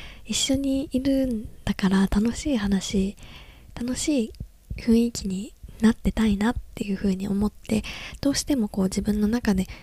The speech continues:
苦しいとか辛いとかっていう感情をこう相談するっていうことが全然できなかっ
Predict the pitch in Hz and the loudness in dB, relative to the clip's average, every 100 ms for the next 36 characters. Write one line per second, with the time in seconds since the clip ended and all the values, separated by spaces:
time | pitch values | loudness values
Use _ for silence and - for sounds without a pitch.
0 | - - 190 - 240 202 - - 190 185 | -4 2 4 4 4 4 0 -2 -2 -2
1 | - - - - 214 208 - - 185 - | -4 -14 -2 2 4 4 0 -2 -2 0
2 | 196 190 185 - 196 196 202 190 214 269 | 2 4 2 0 0 0 2 2 4 0
3 | - - - - - 185 - - 240 254 | 0 -8 -12 -10 -2 -2 -2 -2 0 2
4 | 262 - 254 277 - 214 - - 190 180 | 2 6 6 4 -2 -2 -2 0 2 2
5 | - 220 226 208 202 - - 202 226 214 | 2 2 4 2 2 -4 -2 0 2 2
6 | - - | 0 -6